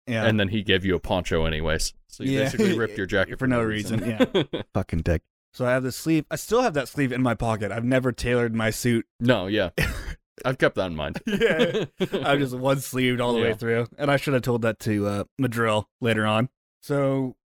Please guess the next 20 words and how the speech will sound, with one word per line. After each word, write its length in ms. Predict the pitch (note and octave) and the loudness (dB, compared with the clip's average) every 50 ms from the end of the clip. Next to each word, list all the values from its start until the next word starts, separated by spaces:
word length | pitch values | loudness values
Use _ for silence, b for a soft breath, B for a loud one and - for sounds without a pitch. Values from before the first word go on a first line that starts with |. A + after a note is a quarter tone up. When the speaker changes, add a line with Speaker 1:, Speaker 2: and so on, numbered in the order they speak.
| _ | _
Speaker 1:
I 60 | - A#2+ | -6 -2
think 320 | - C3+ C#3 C#3+ C#3+ - | 2 2 2 2 2 -4
we 560 | C#3+ C#3 C#3+ C#3+ C#3 C#3 C3+ C#3 C#3 C3 C3+ - _ _ _ _ _ _ - | -2 -2 0 2 2 2 2 0 -2 -4 -6 -12 _ _ _ _ _ _ 0
go 160 | B2+ B2+ C3 | 2 2 2
through 200 | - - C#3+ C3 | 2 0 -2 -2
some 140 | - C#3+ C3 | 0 0 -2
shit. 340 | - - A#2+ A#2 A2+ A2+ A#2 | 0 2 2 2 2 2 0
We 100 | A#2 A2 | -2 -2
go 120 | A2+ A#2 | -2 -2
to 80 | A#2+ B2+ | 2 2
Elaine's 460 | B2 A#2+ A#2 A2 G#2+ A2 A2 G#2 A2 | 2 2 2 0 0 -2 -2 -4 -4
house. 500 | A2+ G#2 G#2+ G#2+ G#2+ G2+ - - - - _ _ - | -2 0 2 2 0 -2 -4 -8 -10 -12 _ _ -6
She's 280 | - - B2 A#2 G#2 | -2 0 0 0 0
got 180 | - A#2+ A2+ - | -2 -2 -2 0
some 160 | - A#2+ A2 | -2 -2 2
hoodlums 600 | A2 B2 A2+ A2+ A#2 A2+ A2 A2 G2+ - - - - _ _ _ _ _ _ _ - | 2 0 2 2 2 2 2 0 -2 -6 -10 -12 -16 _ _ _ _ _ _ _ -6
messing 220 | B2 A2+ A#2 A#2+ | -4 -2 0 2
Speaker 2:
Well, 80 | A2+ A#2 | 2 2
Speaker 1:
with 120 | A#2 - - _ _ | 0 -2 -4 _ _
Speaker 2:
yeah. 280 | - A#2 G2+ F#2 F2 | 0 2 2 2 0